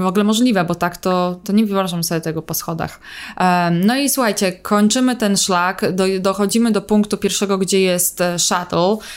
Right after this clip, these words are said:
czyli ten autobus, wsiadamy po prostu szczęśliwi i dojeżdżamy do hotelu, w którym się umówiliśmy z naszymi kompanami.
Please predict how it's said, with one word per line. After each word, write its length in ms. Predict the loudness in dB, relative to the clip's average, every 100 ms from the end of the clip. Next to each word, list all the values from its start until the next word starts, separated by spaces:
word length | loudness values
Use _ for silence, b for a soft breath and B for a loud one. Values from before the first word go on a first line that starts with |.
| B
czyli 220 | -4 -4
ten 200 | 0 -2 0
autobus, 720 | -2 -2 -2 0 2 2 0
wsiadamy 640 | -2 -2 0 0 0 -2 -2
po 80 | 0
prostu 720 | 0 -2 0 2 4 2 2
szczęśliwi 920 | 0 -2 0 0 0 0 2 2 0 -2 B B B
i 100 | 0
dojeżdżamy 540 | 2 2 2 2 2 2
do 140 | 2
hotelu, 380 | 0 0 0 0
w 40 |
którym 240 | -2 -2 -2
się 140 | 0
umówiliśmy 540 | -2 0 0 -2 -2 -2
z 60 |
naszymi 580 | -2 0 0 2 0 -4 -12 -6
kompanami. 840 | 0 2 2 2 0 0 0 0